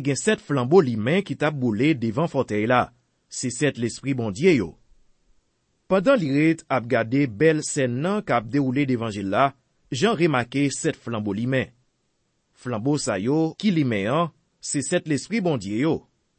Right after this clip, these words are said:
Dapre Revelasyon chapit un, vèsè kat, ki reprezante plenitid Sentespri a. Kòm Bondye Papa li chita sou fòtèy la,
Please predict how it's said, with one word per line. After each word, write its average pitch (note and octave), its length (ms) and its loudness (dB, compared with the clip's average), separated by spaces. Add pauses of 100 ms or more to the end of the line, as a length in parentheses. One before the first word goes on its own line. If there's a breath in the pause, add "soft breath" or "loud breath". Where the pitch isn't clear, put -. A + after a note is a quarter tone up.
(140)
Dapre A#2+ 560 -2
Revelasyon C#3+ 600 0
chapit A#2 440 -6
un, C3+ 120 -2
vèsè A2+ 280 -2
kat, B2 360 -4 (320)
ki A3 160 2
reprezante D3 600 0
plenitid C#3 600 -4
Sentespri B2 480 -4
a. F#2+ 100 -2 (1300)
Kòm C3 320 2
Bondye A#2+ 360 -2
Papa B2 400 0
li A2+ 120 -6
chita G#2+ 320 -4
sou B2+ 160 -8
fòtèy G2+ 360 -4
la, B2 200 0